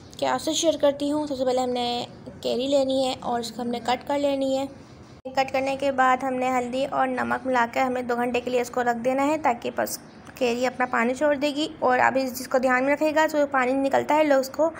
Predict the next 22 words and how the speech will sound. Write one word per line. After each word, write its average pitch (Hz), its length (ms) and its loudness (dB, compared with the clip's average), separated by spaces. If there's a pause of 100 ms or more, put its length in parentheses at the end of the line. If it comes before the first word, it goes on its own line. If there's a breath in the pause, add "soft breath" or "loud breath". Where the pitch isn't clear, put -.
(380 loud breath)
फेंक 285 180 4
देते 254 220 -6
हैं, 294 80 2
तो 302 80 -2
पानी 262 280 4
को 285 100 2
हमने 277 260 2
फेंकना 269 420 0
नहीं 277 260 0
है। 349 80 2
इसके 330 220 -2
अंदर 262 220 0
सारे 269 320 2
मसाले 262 320 0
हमने 262 240 2
ऐड 247 180 0
करना 302 280 2
है। 359 180 2
अब - 880 -10
हमने 294 300 4
इसको 320 340 4
नमक 269 400 0